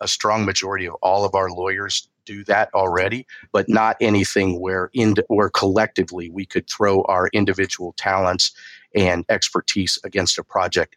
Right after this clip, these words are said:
And then once Baker got us teamed up with L S E M, it was just kinda stand back and watch everybody go.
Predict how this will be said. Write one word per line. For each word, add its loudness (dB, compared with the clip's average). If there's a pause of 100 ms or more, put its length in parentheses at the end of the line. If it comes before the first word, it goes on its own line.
(120)
And 4
then 0
once 0
Baker -2
got 2
us 0
teamed -6
up -2
with -2
L 4
S 0
E -6
M, -4
it -6
was -12
just -10
kinda -2
stand 0
back 0
and -8
watch 0
everybody -6
go. -14